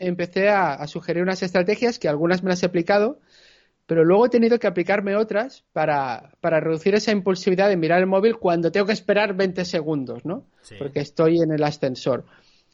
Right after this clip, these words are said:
Speaker 1: Y la verdad es que, eh, eh, el Mark me llama integrista, pero yo digo, "No, yo, yo explico lo que a mí me ha ido bien", o sea,
Speaker 2: Sí,
Speaker 1: que
Speaker 2: sí.
Speaker 1: cada uno lo haga a su manera. Yo he tenido que llegar al extremo de borrarme del, del smartphone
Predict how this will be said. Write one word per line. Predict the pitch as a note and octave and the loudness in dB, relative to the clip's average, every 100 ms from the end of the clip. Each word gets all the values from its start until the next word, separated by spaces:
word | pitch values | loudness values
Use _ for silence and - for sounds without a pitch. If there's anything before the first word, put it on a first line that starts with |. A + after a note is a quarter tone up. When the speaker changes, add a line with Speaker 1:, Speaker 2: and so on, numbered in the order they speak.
| _ _ | _ _
Speaker 1:
Y | - | 0
la | F#3 | 2
verdad | F3 F#3 | 4 2
es | F#3+ | 2
que, | G#3 A3+ F#3 C#3 - | 2 4 4 0 -6
eh, | D3+ D3 C3+ A#2+ - | -8 -4 -4 -6 -6
eh, | D#3 C#3+ B2+ B2 | -4 -2 -2 0
el | D#3 | 0
Mark | F3+ F#3 F3+ F3+ | 2 0 -4 -4
me | F#3 | 0
llama | F3 E3 D#3 | 0 0 -2
integrista, | D3 D3+ D3 F#3+ F3+ G#3 | -4 -4 -2 -2 0 -2
pero | G3+ D#3+ | 0 -2
yo | D3+ | 0
digo, | D3 D3+ | 0 2
"No, | |
yo, | F3+ F3+ | 2 2
yo | F3+ | 2
explico | G#3 G#3 A#3 B3 | 0 -2 0 4
lo | A3 | 4
que | F3+ | 2
a | E3+ | 0
mí | F#3 | 0
me | G3+ | 0
ha | G3 | 0
ido | E3+ | 0
bien", | D3 F#3 | 0 -2
o | D3+ | -2
sea, | D3+ | -6
Speaker 2:
Sí, | C#3+ | -4
Speaker 1:
que | |
Speaker 2:
sí. | D3 | -2
Speaker 1:
cada | F3 F#3 | 2 2
uno | G3 G#3 | 2 2
lo | F3 | 2
haga | F3+ | 0
a | |
su | F3+ E3+ | -4 -4
manera. | D3 D3+ C#3+ - - _ - | -2 0 -2 -4 -18 _ -4
Yo | E3 | 0
he | F#3+ | 2
tenido | G#3+ A3 | 4 2
que | G3+ | 2
llegar | F#3+ F#3 | 2 4
al | F#3+ F#3+ | 2 0
extremo | F#3+ - G3+ G3+ G#3+ _ _ _ _ _ | -4 -4 -2 -2 -6 _ _ _ _ _
de | D#3 F3 D#3+ C#3+ B2+ - | 0 4 4 2 -2 -4
borrarme | E3 F3 G3 G3+ G3 | -2 2 0 0 0
del, | F3+ E3+ D3+ C#3 | 2 0 -2 -2
del | D3+ D3 C#3+ | -2 -2 -2
smartphone | F3 F#3 F3+ F#3+ | -2 -2 -2 -8